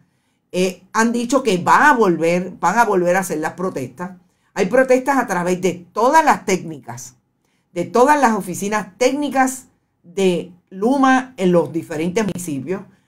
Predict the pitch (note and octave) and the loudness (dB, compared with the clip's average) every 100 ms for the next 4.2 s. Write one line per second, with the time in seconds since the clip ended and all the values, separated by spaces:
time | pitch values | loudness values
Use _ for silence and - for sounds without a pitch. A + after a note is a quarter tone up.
0 | _ E3 E3+ F3 G3+ G3+ G#3+ F3 D3+ C3+ | _ -8 -4 2 2 4 0 0 -4 -4
1 | C3+ E3 F#3 - _ _ _ D#3 G3 B3+ | -6 -8 -8 -12 _ _ _ _ 2 4
2 | C4 B3+ B3+ B3 F3+ E3+ D#3+ D#3+ D3+ - | 6 4 4 0 -2 -4 -6 -8 -10 -2
3 | A3 C4+ C#4 A3+ G3 G3 F3+ F3+ D#3+ C#3 | 0 0 0 0 2 0 -2 0 -2 -2
4 | D3 | -8